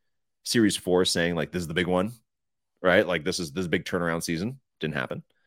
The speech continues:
And now they're promising more stuff for the offseason. That'll be, you know, s-,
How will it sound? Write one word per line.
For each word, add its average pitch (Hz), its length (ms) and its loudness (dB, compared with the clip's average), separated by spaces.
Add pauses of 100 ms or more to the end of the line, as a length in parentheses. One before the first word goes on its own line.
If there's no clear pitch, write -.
(400)
And 76 500 -2 (260)
now 78 100 0
they're 82 100 -2
promising 80 360 -4
more 76 140 -4
stuff 78 180 -2
for 90 60 -4
the 82 80 -2
offseason. 82 440 -6
That'll 76 180 -2
be, 73 220 -6 (500)
you 80 80 -6
know, 73 100 -4
s-, - 180 -8